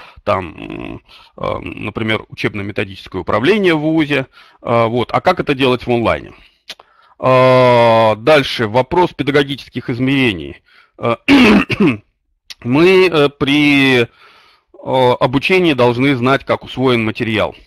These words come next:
Э, и это вопрос, конечно, не только выставления оценок, но и, э, вопрос, э, э, оценки качества нашего обучения и качества обучения со, э, качества восприятия этого обучения со стороны, э, студентов.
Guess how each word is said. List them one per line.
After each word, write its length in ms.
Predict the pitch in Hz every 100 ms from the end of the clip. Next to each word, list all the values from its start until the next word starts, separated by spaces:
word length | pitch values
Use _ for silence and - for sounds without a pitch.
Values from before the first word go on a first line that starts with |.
| _ _ - - - _ _ -
Э, 480 | 113 113 117 113 113
и 100 | 143
это 200 | 160 -
вопрос, 340 | 143 143 151 -
конечно, 340 | 135 135 135
не 180 | 131 143
только 320 | - 131 123
выставления 600 | 107 - 120 120 113 110
оценок, 540 | 110 - 240 208 - -
но 240 | 139 160
и, 300 | - 131 139
э, 520 | 117 120 117 117 113
вопрос, 680 | 117 110 110 147 151 - -
э, 760 | - 120 120 117 120 117 113 110 - - - -
э, 840 | - 107 107 104 104 104 120 - -
оценки 420 | 143 - 165 151 120
качества 640 | - 135 - 123 - 113
нашего 560 | 110 120 113 117 113 110
обучения 680 | 123 107 120 170 180 143 107
и 40 |
качества 640 | - 143 - - 120 117
обучения 580 | 113 107 113 - 123 107
со, 140 | - - -
э, 160 | 123 110 - - -
качества 320 | 139 - 139
восприятия 680 | 127 131 - 139 175 185 151
этого 240 | 139 123
обучения 440 | 120 117 - 110 104
со 120 | -
стороны, 680 | - 104 95 104 113 117 107
э, 260 | 117 107 107
студентов. 600 | - 104 85 73 -